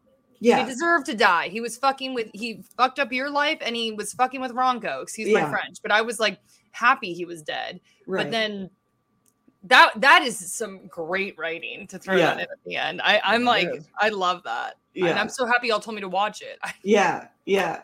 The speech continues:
Speaker 1: I wanted to make sure 'cause it, I wasn't expecting an after credit stinger. So they, after the Japanese credits roll, we see, um,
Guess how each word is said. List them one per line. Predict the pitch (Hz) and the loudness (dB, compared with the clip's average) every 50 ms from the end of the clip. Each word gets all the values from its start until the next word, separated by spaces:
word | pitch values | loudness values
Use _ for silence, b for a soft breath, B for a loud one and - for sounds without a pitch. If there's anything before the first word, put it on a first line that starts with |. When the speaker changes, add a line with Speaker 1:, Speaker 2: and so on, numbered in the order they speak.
| _ - | _ 0
Speaker 1:
I | 196 | 4
wanted | 220 214 240 262 269 233 | 6 6 6 6 6 6
to | |
make | 233 247 240 233 | 6 4 4 4
sure | - 330 311 254 | 4 2 2 4
'cause | 240 269 233 247 | 6 6 8 8
it, | 240 233 214 - - - - | 6 4 4 -4 -10 -8 0
I | - 220 214 | 2 4 4
wasn't | 226 214 208 233 220 | 4 4 2 0 -2
expecting | - - - - 285 330 - - 311 269 226 190 165 160 - _ - | -2 -2 0 2 2 2 2 -2 0 0 0 0 -2 -8 -10 _ -4
an | 196 196 | -4 -2
after | 185 165 165 - - 175 165 | -2 -2 -2 -4 -6 -10 -10
credit | - - 175 151 143 143 - | -6 -4 -2 -2 -2 -4 -8
stinger. | - - - 175 151 143 135 123 - 165 | -10 -12 -8 -6 -6 -4 -6 -6 -8 -10
So | - - 180 170 160 | -8 -4 0 0 0
they, | 151 180 180 160 - | 2 0 -2 0 2
after | - 185 190 190 - 214 | 4 4 4 4 2 -2
the | 190 190 | -4 -2
Japanese | 185 196 180 175 - 180 170 165 - | -2 -2 -2 -2 -4 -4 -6 -6 -6
credits | - 254 262 262 233 190 - - b b b b b b b | -4 -2 2 2 2 0 0 -4 b b b b b b b
roll, | - 180 180 175 175 175 160 | -2 4 4 6 6 4 2
we | 165 180 | 0 -2
see, | 175 - - - - 208 190 185 180 180 175 175 165 - - - 175 | -2 -4 -10 -6 -4 -2 -2 -2 -2 0 0 0 -2 -2 -4 -4 -2
um, | 170 165 160 151 151 151 151 156 | -2 0 0 0 -2 -4 -8 -12